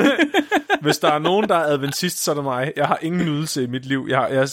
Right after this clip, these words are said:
Speaker 2: jeg sidder og lytter til Mark i tredive minutter, der snakker om rådne lig. Det er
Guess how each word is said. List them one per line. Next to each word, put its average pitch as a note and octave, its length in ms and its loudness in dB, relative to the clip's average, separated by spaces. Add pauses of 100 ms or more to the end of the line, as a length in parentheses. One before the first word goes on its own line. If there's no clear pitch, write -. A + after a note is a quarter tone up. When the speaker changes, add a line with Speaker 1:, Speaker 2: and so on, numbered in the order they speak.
(140)
Speaker 2:
jeg C3+ 160 2
sidder E3+ 180 2
og D3 80 2
lytter D#3 200 2
til D3 160 -6
Mark C3 260 2
i D#3 40 -4
tredive E3 320 2
minutter, D3 280 -2
der C3 100 -4
snakker C3+ 380 -2 (760)
om B2+ 220 0
rådne C#3+ 440 0
lig. C3 320 -6 (220)
Det D3 160 4
er C3+ 300 4